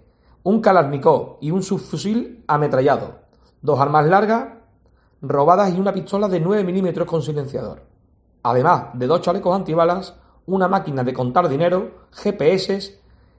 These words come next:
cinco vehículos, varios de ellos de alta gama, tres motocicletas y un todoterreno robado, así como numerosa documentación.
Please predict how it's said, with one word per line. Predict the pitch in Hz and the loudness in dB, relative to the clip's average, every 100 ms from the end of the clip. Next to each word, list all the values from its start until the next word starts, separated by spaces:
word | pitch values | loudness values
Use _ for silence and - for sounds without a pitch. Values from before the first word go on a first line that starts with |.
| _ | _
cinco | - 208 214 156 | -6 -2 0 2
vehículos, | 147 170 - 143 127 | 2 2 0 -2 0
varios | 165 185 160 | 2 4 4
de | 156 | 4
ellos | 165 127 | 2 2
de | 151 | 2
alta | 180 139 | 2 0
gama, | 135 165 160 170 - - | 0 0 -2 -8 -16 -10
tres | 196 190 | -6 -4
motocicletas | 175 - - 202 202 135 180 185 185 190 - _ _ - | -4 -6 -10 -14 -12 -6 -2 -2 -2 -6 -10 _ _ -8
y | 156 | -2
un | 190 | 0
todoterreno | - 175 156 151 170 160 | 2 2 4 2 2 2
robado, | 139 110 92 82 - _ _ _ _ - | 0 -2 -6 -16 -20 _ _ _ _ -6
así | 131 190 190 | -4 -2 0
como | 190 160 | 2 4
numerosa | 147 139 160 160 | 2 0 0 0
documentación. | 147 131 120 - - 107 | 0 -2 -6 -10 -18 -20